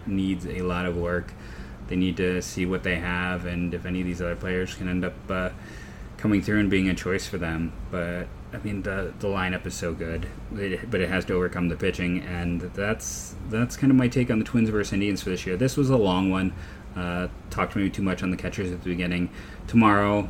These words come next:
we will talk about, uh, what happened in the, uh, the games that have occurred since this recording. I've been Jeff Ellis. I hope you enjoyed my thoughts on catchers. Chance Sisco, huh? Maybe. Uh, Russell Martin. Those are the two names I would leave.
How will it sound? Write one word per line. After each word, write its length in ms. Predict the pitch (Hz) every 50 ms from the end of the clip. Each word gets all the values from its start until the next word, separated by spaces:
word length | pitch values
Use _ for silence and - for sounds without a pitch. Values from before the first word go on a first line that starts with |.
| - -
we 160 | 101 98 95
will 240 | 92 92 90 90 87
talk 260 | - 101 90 87 -
about, 440 | 90 87 87 87 87 82 - - 92
uh, 400 | 85 82 82 82 85 85 87 92 95 - - - - - - - - - -
what 140 | 104 92 85
happened 460 | 95 95 92 90 101 95 95 95 92
in 260 | 76 78 90 92 90
the, 240 | 90 90 90 90 87
uh, 180 | 87 90 90 87
the 120 | - 98
games 300 | - 98 90 92 92 87
that 80 | 95 90
have 100 | 90 87
occurred 400 | 90 - 101 98 92 95 95 - - - -
since 400 | - - - 101 92 92 87 -
this 240 | - - 101 - -
recording. 520 | 104 - - 101 98 98 101 98 98 98 - - - - - - - -
I've 200 | 139 143 139 107
been 120 | 113 104
Jeff 220 | 95 101 90 - 90
Ellis. 280 | 87 90 98 98 -
I 60 | 104 90
hope 160 | 95 92 -
you 80 | 95
enjoyed 300 | 92 90 87 92 90 85
my 100 | 92 90
thoughts 240 | 87 - 87 87 -
on 160 | 98 90 87
catchers. 420 | 82 - 95 90 - 113 110 113 -
Chance 360 | - - 92 87 85 - -
Sisco, 420 | 98 90 - - 135 135 143 135
huh? 240 | - - 139 147 160 143 117
Maybe. 500 | 104 98 98 113 120 143 151 156 139 131 - -
Uh, 500 | 95 90 90 87 87 90 90 90 90 85
Russell 260 | 92 95 92 - 110
Martin. 500 | 101 95 104 117 127 131 139 147 139 127 - -
Those 220 | 107 104 95 113
are 40 | 110
the 100 | 98 101
two 160 | - - 113
names 280 | 104 104 104 107 110 107
I 80 | 95
would 160 | 95 98 95
leave. 260 | 107 113 120 127 127